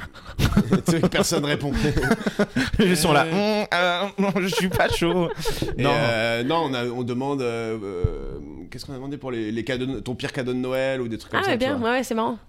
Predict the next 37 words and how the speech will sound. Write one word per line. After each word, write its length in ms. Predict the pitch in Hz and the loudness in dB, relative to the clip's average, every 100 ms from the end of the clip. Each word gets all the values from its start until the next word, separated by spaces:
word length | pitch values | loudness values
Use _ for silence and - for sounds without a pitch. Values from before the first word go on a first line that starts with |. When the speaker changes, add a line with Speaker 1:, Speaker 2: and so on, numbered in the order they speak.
| - - | -20 -12
Speaker 1:
Un 100 | 87 | -8
peu 120 | 117 | -4
des 100 | 104 | -4
trucs 200 | 101 117 | -4 -6
du 100 | 98 | -4
moment, 480 | 104 107 113 120 120 | -2 -2 0 0 0
euh, 40 | |
Speaker 3:
Ouais. 160 | 220 226 | 0 0
Speaker 1:
on 40 | 92 | -6
a 40 | |
fait 140 | - | -12
plusieurs 280 | 101 101 104 | -14 -12 -12
trucs 140 | - - | -12 -14
comme 120 | 101 | -12
ça, 120 | 113 | -10
euh. 200 | 110 101 90 87 - 220 | -10 -10 -10 -10 -8 0
Speaker 3:
Mais 100 | 247 | 2
il 40 | |
paraît 220 | 254 277 | 2 2
d'ailleurs 260 | 277 254 311 | 2 2 2
que, 640 | 277 240 233 226 220 226 233 - - - | 2 4 4 4 2 0 -2 -6 -14 -4
euh, 580 | 214 214 214 214 214 208 | 0 0 0 0 0 0
c'est, 420 | 214 - - 247 254 | -4 -6 -4 0 0
euh, 720 | 226 202 196 190 185 185 185 | -2 -2 -4 -4 -4 -4 -4
j'avais 240 | 202 208 | -4 -4
lu 120 | 233 311 | -2 -2
un 120 | 214 | -2
livre 160 | 220 | -4
il 60 | 254 | -4
y 40 | |
a 40 | 185 | -4
longtemps, 480 | 220 254 226 240 - | -6 -8 -8 -10 -10
L'art 340 | 196 208 233 262 | -8 -4 -4 -4
de 80 | 226 | -6
la 80 | |
petite 220 | 202 - - | -8 -8 -4
conversation. 580 | 262 233 233 - 233 | -2 -2 -4 -4 -8